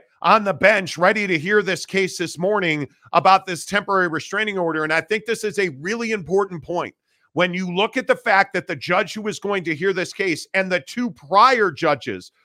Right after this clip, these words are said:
who were set to rule in this case recused themselves, kicked it to the next one, kicked it to the next one. They were all Michigan alums.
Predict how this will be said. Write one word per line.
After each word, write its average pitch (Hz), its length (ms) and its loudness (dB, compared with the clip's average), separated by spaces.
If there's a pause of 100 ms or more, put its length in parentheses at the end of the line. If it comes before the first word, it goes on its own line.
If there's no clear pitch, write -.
(160)
who 226 160 0
were 208 180 4
set 196 360 -2
to 190 120 -2
rule 190 360 -2
in 170 140 -4
this 175 240 -6
case 160 440 -4 (300)
recused 196 520 -2
themselves, 170 580 -4
kicked 226 300 -2
it 190 120 -2
to 202 100 -4
the 196 100 -6
next 190 320 -4
one, 147 220 -6
kicked 196 260 -6
it 190 140 -6
to 180 100 -4
the 170 80 -4
next 170 340 -6
one. 92 180 -10 (340)
They 160 140 -2
were 165 300 -2
all 185 200 4
Michigan 202 460 -4
alums. 185 540 -4